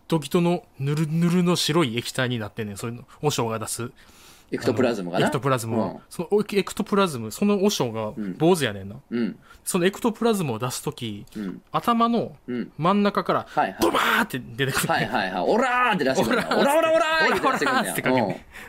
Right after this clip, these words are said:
Speaker 1: 何これ？
Speaker 2: オラシャしてくね、オラシャ。
Speaker 1: そう、オラシャ。
Speaker 2: うん。
Speaker 1: 普通にエロ漫画。
Speaker 2: いや、
Speaker 1: それを、
Speaker 2: そうよ。
Speaker 1: その顔とかにかけんねん。
Speaker 2: いや、もうだからもう、
Speaker 1: えー。
Speaker 2: 発明よ。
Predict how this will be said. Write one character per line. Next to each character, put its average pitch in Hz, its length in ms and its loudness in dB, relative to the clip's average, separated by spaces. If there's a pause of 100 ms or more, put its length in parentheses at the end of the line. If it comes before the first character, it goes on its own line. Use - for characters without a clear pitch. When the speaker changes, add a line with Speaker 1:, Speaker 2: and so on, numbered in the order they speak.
(120)
Speaker 1:
何 123 300 2
こ 170 180 0
れ？ 110 100 -4
Speaker 2:
オ 185 100 4
ラ 214 140 4
シ 240 100 0
ャ 226 40 4
し - 80 0
て 240 80 4
く 185 100 4
ね、 135 60 2
オ 208 120 4
ラ 185 120 2
シ 170 80 2
ャ。 - 20 2
Speaker 1:
そ 139 60 2
う、 - 40 4
オ - 40 4
ラ - 80 0
シ 180 120 0
ャ。 127 640 0
Speaker 2:
う 175 60 -4
ん。 170 40 -2
Speaker 1:
普 - 120 -4
通 294 120 2
に 262 120 2
エ 180 80 2
ロ 233 100 4
漫 233 240 4
画。 - 240 -2
Speaker 2:
い - 80 2
や、 165 60 0
Speaker 1:
そ 226 80 4
れ 208 80 4
を、 - 20 2
Speaker 2:
そ 202 300 4
う 87 40 -2
よ。 - 80 -4
Speaker 1:
そ - 180 0
の 262 40 -2
顔 285 300 0
と 196 80 2
か - 140 -2
に 143 100 -6
か 165 120 0
け 175 120 2
ん 160 80 -2
ね 123 80 -2
ん。 104 160 -6 (240)
Speaker 2:
い - 20 2
や、 117 260 4
も 113 120 -2
う - 20 0
だ 202 140 2
か 156 140 0
ら 110 120 2
も 113 40 0
う、 - 20 -
Speaker 1:
え 113 180 0
ー。 196 60 2
Speaker 2:
発 220 340 2
明 370 220 6
よ。 - 180 0